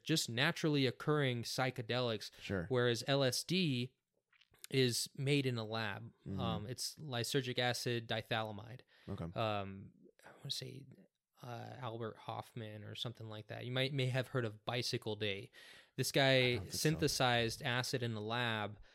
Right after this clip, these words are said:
Speaker 1: um, and he was actually working on some other kind of drug. I can't remember what it was. But remember I said acid's really potent?
Speaker 2: Mm-hmm.
Speaker 1: So he synthesized this stuff, doesn't really know anything about it, what it does. Like, he's working on some other kind of drug that's not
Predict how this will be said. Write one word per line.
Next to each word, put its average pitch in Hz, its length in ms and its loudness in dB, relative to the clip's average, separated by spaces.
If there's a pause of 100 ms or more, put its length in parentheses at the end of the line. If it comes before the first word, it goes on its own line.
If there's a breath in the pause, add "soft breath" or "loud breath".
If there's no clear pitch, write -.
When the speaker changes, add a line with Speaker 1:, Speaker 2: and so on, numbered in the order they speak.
(320 soft breath)
Speaker 1:
um, 107 320 -2
and 110 80 -2
he 131 140 2
was 120 120 2
actually 147 460 2
working 135 580 0
on 117 200 2
some 151 400 0
other 131 240 -2
kind 123 260 -6
of 107 220 -10
drug. 104 440 -6
I 127 40 -8
can't 185 240 -10
remember 123 280 -4
what 113 140 0
it 101 80 -6
was. 113 340 -4 (500 loud breath)
But 139 260 4 (160)
remember 170 280 4
I 156 100 2
said 143 200 2
acid's 135 360 0
really 139 180 2
potent? 147 480 -2 (160)
Speaker 2:
Mm-hmm. 120 300 0
Speaker 1:
So 147 140 4
he 156 120 2
synthesized 147 680 2
this 135 180 0
stuff, 127 340 2 (180)
doesn't 254 220 -2
really 190 180 0
know 170 140 4
anything 165 260 2
about 139 240 4
it, 143 100 2
what 151 120 0
it 127 60 -2
does. 131 320 4
Like, 131 100 -2
he's 143 220 -4
working 208 220 0
on 151 100 2
some 135 180 0
other 143 160 2
kind 135 140 -4
of 117 80 -4
drug 120 300 2
that's 110 180 -8
not 123 300 0